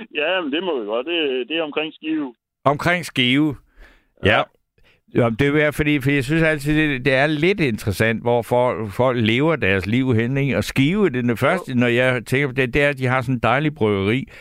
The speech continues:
Speaker 2: som var smart, før alle de andre mikrobryggerier, småbryggerier kom. Men Skive Hancock, det er fandme en god,
Speaker 1: Ja,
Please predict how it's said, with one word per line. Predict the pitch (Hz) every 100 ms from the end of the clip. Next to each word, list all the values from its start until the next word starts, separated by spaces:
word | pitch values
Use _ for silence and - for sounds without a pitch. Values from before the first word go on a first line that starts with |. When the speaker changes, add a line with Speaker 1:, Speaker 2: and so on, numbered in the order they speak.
| -
Speaker 2:
som | - 117 110
var | 110 101
smart, | - 120 143 131
før | - - 143
alle | 143 85 117 131
de | 123
andre | 98 139 143
mikrobryggerier, | 123 120 - 117 - 101 92 95 98 90
småbryggerier | - 107 123 131 113 92 92 90
kom. | - 104 104
Men | 107
Skive | 92 - 120 143 156
Hancock, | 101 131 185 - 95 -
det | 120
er | 147
fandme | 117 123 143
en | 120
god, | 123 135
Speaker 1:
Ja, | 139 135